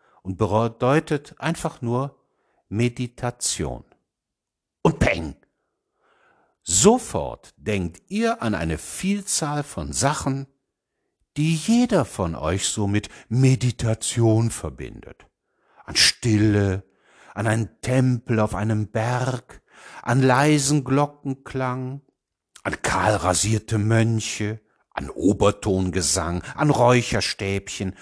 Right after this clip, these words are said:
an buddhistische Symbole und so weiter und so weiter. Aber genau diese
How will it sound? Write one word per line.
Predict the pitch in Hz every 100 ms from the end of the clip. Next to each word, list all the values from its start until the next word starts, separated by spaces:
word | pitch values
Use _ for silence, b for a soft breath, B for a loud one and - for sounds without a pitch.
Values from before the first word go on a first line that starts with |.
| B -
an | 127
buddhistische | 110 123 139 127 139 - 113
Symbole | 101 104 107 113 113
und | 135 131
so | 127
weiter | 101 101 98
und | 101
so | - 82
weiter. | 67 73 - -
Aber | 117 113 65 b b b b b b b b b b _
genau | 90 90 117 196 202 170
diese | - - 185 170 - 65 57